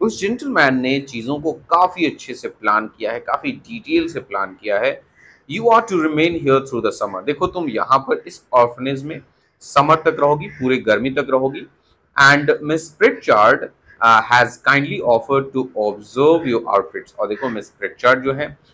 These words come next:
उन्होंने ये कहा है, उन्होंने ये offer दिया है कि वो तुम्हारे कपड़ों का ख्याल रखेंगे, वो तुम्हारे outfits का ख्याल रखेंगे। Uh, your board and tuition will be paid directly to the co-, college।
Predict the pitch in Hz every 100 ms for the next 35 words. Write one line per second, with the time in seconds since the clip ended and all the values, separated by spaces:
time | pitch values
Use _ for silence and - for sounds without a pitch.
0 | _ - 127 139 151 151 147 147 - -
1 | 98 127 156 147 135 135 135 139 117 107
2 | 110 101 95 160 147 127 139 120 123 120
3 | 185 - - _ _ - 131 120 175 202
4 | 202 147 131 117 120 120 196 - _ _
5 | - 139 185 190 139 113 113 101 98 -
6 | 104 101 123 107 110 117 - 131 139 143
7 | - 117 101 92 95 92 - 98 92 -
8 | _ _ _ _ _ _ _ 110 113 113
9 | 117 143 185 117 - 165 240 240 208 196
10 | 190 - 180 202 135 120 131 131 143 139
11 | - 202 220 - 170 165 165 160 160 160
12 | - - - 151 156 160 -